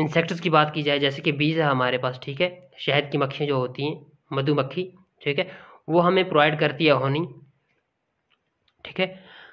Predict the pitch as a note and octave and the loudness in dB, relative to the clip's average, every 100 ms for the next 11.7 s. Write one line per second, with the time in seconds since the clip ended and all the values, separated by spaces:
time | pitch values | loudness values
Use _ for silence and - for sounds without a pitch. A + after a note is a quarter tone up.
0 | _ D3 C3+ C3 C3 - C#3 E3 E3 F3+ | _ -2 0 0 -2 -2 0 0 0 0
1 | E3+ D#3+ E3+ C#3+ C#3 D3+ D3 C#3+ E3 E3 | 0 0 0 2 2 2 0 0 -4 -6
2 | - - F#3 F#3+ F#3 G#3 G3 F#3 F3 G3 | -10 -4 2 4 4 4 4 2 2 2
3 | F3 D#3 E3+ D#3 D3+ E3 D#3 D#3 D3 - | 4 4 4 4 6 6 4 0 -2 -6
4 | - _ C#3 C3+ C3 A#2+ A#2 D3 E3+ G3+ | -20 _ -6 -2 0 0 -2 -2 0 0
5 | - D#3 D#3+ D#3 D#3 D3 D3 C#3+ B2+ A#2+ | 2 4 4 4 2 0 2 2 4 0
6 | A#2+ A#2+ C3+ D3 - - - - - - | -4 -6 -6 -8 -10 -20 -20 -20 -20 -20
7 | - _ _ _ _ _ _ - C3+ B2+ | -20 _ _ _ _ _ _ -6 -2 -2
8 | C3 C3+ D3 D#3 - D3+ E3 - - - | -2 0 0 0 2 2 2 -6 -18 -10
9 | C#3+ D#3 D3+ C#3+ D#3 D#3+ D3 D3+ E3+ C#3+ | -2 -2 2 0 0 0 2 2 2 4
10 | C3 B2 C3 C#3 C3+ C3 C3+ D3 G3 - | 2 2 0 -2 0 0 0 -4 -10 -18
11 | _ _ _ C#3+ C3 E3 | _ _ _ -6 -6 -6